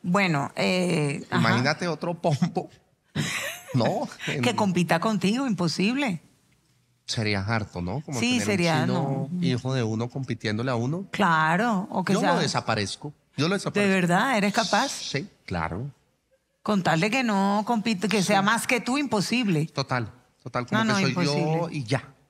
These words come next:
Speaker 1: Exactamente,
Speaker 2: Y mi
Speaker 1: sí,
Speaker 2: abuelo
Speaker 1: sí,
Speaker 2: Luis
Speaker 1: sí.
Speaker 2: Carlos, no más.
Speaker 1: Nada más.
Speaker 2: Sí, sí,
Speaker 1: ¿A
Speaker 2: sí.
Speaker 1: ti quién te crió? Tu tío drogadicto, probablemente.
Speaker 2: No, no, no. Estás yendo de heavy, ¿no?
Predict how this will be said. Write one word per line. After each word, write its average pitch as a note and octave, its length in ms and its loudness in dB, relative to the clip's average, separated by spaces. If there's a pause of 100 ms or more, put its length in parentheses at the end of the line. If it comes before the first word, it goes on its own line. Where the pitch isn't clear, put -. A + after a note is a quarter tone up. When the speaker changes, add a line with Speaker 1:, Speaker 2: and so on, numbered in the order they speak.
(160)
Speaker 1:
Exactamente, F#3 840 2
Speaker 2:
Y - 20 0
mi A#2+ 80 0
Speaker 1:
sí, - 0 -
Speaker 2:
abuelo A#2 340 0
Speaker 1:
sí, C#3 60 -4
Speaker 2:
Luis C3 140 -4
Speaker 1:
sí. - 40 -14
Speaker 2:
Carlos, A2 420 -4
no G#2+ 100 -6
más. G2+ 320 -10 (280)
Speaker 1:
Nada G#3 300 2
más. E3+ 400 0 (320)
Speaker 2:
Sí, B2+ 420 -4
sí, - 100 -12 (120)
Speaker 1:
¿A A#3 80 0
Speaker 2:
sí. - 60 2
Speaker 1:
ti A#3+ 60 -2
quién B3+ 160 -2
te D#4 120 0
crió? A#3 420 2
Tu A#3 160 -4
tío G#3+ 220 0
drogadicto, A3 680 0
probablemente. E3+ 800 0 (640)
Speaker 2:
No, F3 160 4
no, A3+ 120 2
no. A3 220 2 (2750)
Estás B2 280 2
yendo D#3+ 260 2
de G#3 140 4
heavy, D3 340 4
¿no? E3 300 2